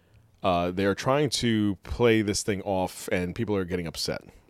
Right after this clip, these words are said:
And they're trying to play off his injury, um, that he has, uh, by basically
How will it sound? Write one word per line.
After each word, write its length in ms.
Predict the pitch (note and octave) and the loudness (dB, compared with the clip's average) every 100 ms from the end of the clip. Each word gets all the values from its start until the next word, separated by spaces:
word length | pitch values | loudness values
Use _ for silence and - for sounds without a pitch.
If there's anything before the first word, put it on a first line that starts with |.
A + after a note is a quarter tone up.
| - | -6
And 240 | E2+ E2+ | -4 -2
they're 60 | E2+ | -4
trying 180 | E2 G#2+ | -2 -2
to 20 | |
play 160 | G2 G2+ | 0 0
off 180 | F#2+ - | 0 -2
his 120 | F2 | -6
injury, 420 | G2 F2 E2 D#2 - _ _ _ _ _ _ _ _ | -4 -2 -2 -4 -6 _ _ _ _ _ _ _ _
um, 420 | E2+ D#2+ D#2 D2 - - - | -6 -4 -4 -8 -12 -20 -8
that 160 | F2 D#2+ | -4 -4
he 160 | E2+ | -4
has, 600 | E2 C#2+ B1+ F2 - - - - | -6 -6 -6 -6 -6 -8 -10 -12
uh, 220 | D#2+ D2+ | -10 -10
by 440 | D2+ E2+ D#2+ E2 D#2+ | -6 -4 -2 -4 -4
basically 540 | F2 E2 F2+ E2+ D#2+ | -4 -4 -4 -6 -8